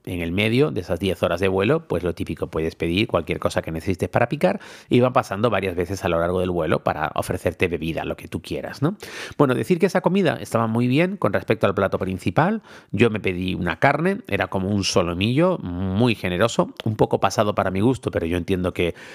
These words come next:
el punto de cocción de la carne ya viene, o sea, esos, esa, esas bandejas de comida suben al avión ya hechas, no hay un cocinero que las hace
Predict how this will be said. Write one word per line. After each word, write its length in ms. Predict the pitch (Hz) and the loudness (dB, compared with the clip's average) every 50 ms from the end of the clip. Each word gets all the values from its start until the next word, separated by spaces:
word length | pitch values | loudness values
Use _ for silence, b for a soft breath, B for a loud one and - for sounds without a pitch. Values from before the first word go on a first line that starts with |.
| B B B B B | B B B B B
el 200 | - 104 98 - | -2 -2 -2 -2
punto 380 | - - 113 107 107 98 101 98 | 0 0 2 2 2 4 2 0
de 100 | 95 98 | 0 0
cocción 380 | - 87 - - - 107 101 98 | -2 -2 -2 0 2 2 2 2
de 80 | 98 | 2
la 100 | 87 82 | -2 0
carne 360 | - 110 107 107 101 92 87 | 0 0 0 0 0 -2 -2
ya 120 | 87 92 90 | 0 0 0
viene, 400 | 90 95 98 101 110 135 170 185 | 2 2 2 2 2 2 -2 -2
o 40 | 139 | -4
sea, 280 | - - - - - - | -6 -6 -6 -6 -6 -4
esos, 460 | - 82 78 78 - - 87 - - | -4 -2 -2 -2 -2 -2 -2 -2 -2
esa, 300 | 90 92 - - 82 82 | -4 -4 -2 -2 -2 -2
esas 500 | - - - - - - 85 78 - - | -2 -6 -8 -8 -6 -6 -6 -4 -4 -4
bandejas 320 | 87 85 95 101 98 113 | -2 -2 -2 0 0 0
de 100 | 101 101 | 0 0
comida 360 | - 95 92 107 107 104 87 | 0 0 0 2 2 0 0
suben 300 | - - 117 107 101 90 | 2 2 2 2 2 0
al 60 | 90 85 | -2 0
avión 220 | 85 95 95 90 | 0 0 0 0
ya 160 | 90 85 82 | 2 2 0
hechas, 240 | 101 - - 143 120 | 0 0 0 0 0
no 80 | 101 120 | 0 0
hay 80 | 92 | -2
un 80 | 101 90 | -2 0
cocinero 480 | - - 87 - - 87 95 98 95 | 0 0 0 0 -2 -2 0 0 0
que 120 | 87 - 87 | 0 -2 -2
las 200 | 80 76 - - | -2 -2 0 0
hace 300 | 92 - - 98 90 | 0 0 0 -2 -2